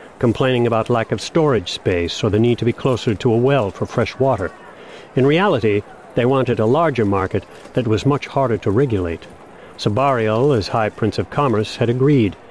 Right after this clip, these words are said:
and despite having made a mess of his ledgers, he was sharp when it came to trade. The chaos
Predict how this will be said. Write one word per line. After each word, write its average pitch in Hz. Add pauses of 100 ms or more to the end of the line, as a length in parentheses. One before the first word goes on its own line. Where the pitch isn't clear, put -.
(260)
and 135
despite 180
having 151
made 127
a 117
mess 127
of 110
his 107
ledgers, 110 (340)
he 120
was 123
sharp -
when 101
it 98
came 104
to -
trade. 113 (840)
The 117
chaos 156